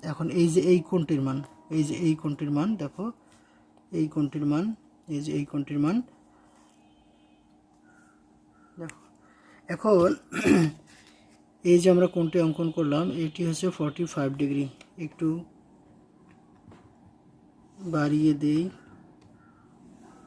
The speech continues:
এটির নাম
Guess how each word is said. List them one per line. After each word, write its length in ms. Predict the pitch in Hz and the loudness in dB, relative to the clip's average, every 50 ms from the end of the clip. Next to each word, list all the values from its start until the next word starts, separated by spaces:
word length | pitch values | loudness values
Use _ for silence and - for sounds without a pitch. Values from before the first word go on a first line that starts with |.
| - - - - - - - - - - - - - - - - - - - - - - - - - - - - - - - - - - - - - - - - - - | -20 -20 -20 -20 -20 -20 -20 -20 -20 -20 -20 -20 -20 -20 -20 -20 -20 -20 -18 -18 -18 -18 -20 -20 -20 -20 -20 -20 -20 -20 -20 -20 -20 -20 -20 -20 -20 -20 -20 -20 -20 -12
এটির 360 | - 202 180 165 - 185 185 170 | -4 -2 -2 -2 0 2 2 4
নাম 220 | 165 160 147 147 | 4 4 4 4